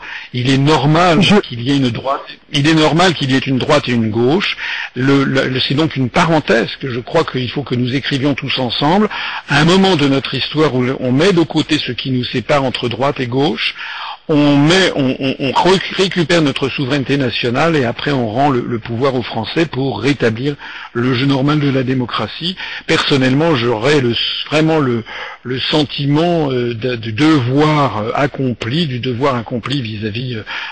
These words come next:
Speaker 1: euh, des quarante générations qui nous ont précédés, euh, si, euh, j'ai pu contribuer à faire quelque chose de cette nature, et je serais le plus ravi, euh,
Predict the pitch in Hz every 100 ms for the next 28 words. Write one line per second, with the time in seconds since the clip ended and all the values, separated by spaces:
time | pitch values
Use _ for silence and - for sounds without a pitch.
0 | - 107 117 - 110 127 151 120 113 104
1 | 104 - 135 123 120 107 113 135 - 113
2 | - 110 127 180 - - - - 120 110
3 | - 165 170 131 113 127 - 147 - 131
4 | - 127 120 147 156 120 113 - 151 -
5 | 131 127 127 - 147 135 113 117 127 127
6 | 117 104 139 160 185 - - - - 117
7 | 135 120 143 127 143 120 - 143 131 120
8 | 107 123 120 143 156 127 113